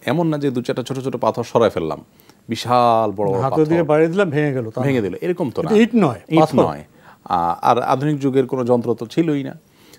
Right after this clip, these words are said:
Speaker 1: তো এই পাথর খনন করে পরীক্ষা তৈরি করা একটা অসম্ভব একটা কাজ ছিল, প্রায় অসাধ্য ছিল। এই অসাধ্য সাধন করার জন্য নবী সাল্লাল্লাহু আলাইহি ওয়াসাল্লাম সিদ্ধান্ত নিলেন, একশো জন সাহাবীকে, প্রতি একশো জন সাহাবীকে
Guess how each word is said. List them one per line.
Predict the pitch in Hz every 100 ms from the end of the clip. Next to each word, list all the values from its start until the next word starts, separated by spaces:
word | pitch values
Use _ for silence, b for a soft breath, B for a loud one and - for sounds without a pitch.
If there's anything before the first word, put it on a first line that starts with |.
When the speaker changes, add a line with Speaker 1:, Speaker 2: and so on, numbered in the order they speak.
| _
Speaker 1:
তো | -
এই | 160 202
পাথর | 196 151 151 208 214
খনন | - 180 175
করে | 165 175 165
পরীক্ষা | 156 147 -
তৈরি | 143 135 113
করা | 104 98 104 _ _
একটা | - 92 92 -
অসম্ভব | 104 147 143 123 120 123 -
একটা | 107 - 98
কাজ | 95 92
ছিল, | - 95
প্রায় | 80 98 127
অসাধ্য | 107 - 127 110
ছিল। | 98 - 92 -
এই | -
অসাধ্য | 92 87 107 117
সাধন | 101 92 92
করার | 95 98
জন্য | 120 127
নবী |
সাল্লাল্লাহু | 95 90
আলাইহি | 87
ওয়াসাল্লাম | - 90 90
সিদ্ধান্ত | 87 95 107
নিলেন, | 113 120 165 b b b b b -
একশো | 156 - 180
জন | 175
সাহাবীকে, | 160 143 127 135 143 160
প্রতি | - 147 165
একশো | 127 -
জন | 160 151
সাহাবীকে | - 131 143 139